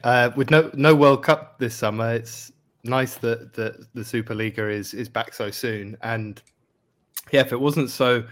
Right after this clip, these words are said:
swelteringly hot here in London, I would be,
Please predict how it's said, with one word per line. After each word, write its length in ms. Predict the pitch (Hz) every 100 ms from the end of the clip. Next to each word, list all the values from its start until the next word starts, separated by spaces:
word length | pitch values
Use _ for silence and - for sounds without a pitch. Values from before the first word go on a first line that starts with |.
| - _
swelteringly 760 | - - 131 127 127 120 117 110
hot 340 | 127 117 - -
here 240 | 117 110
in 80 | 110
London, 420 | 117 120 107 101
I 160 | 110 110
would 300 | 107 - -
be, 320 | 107 104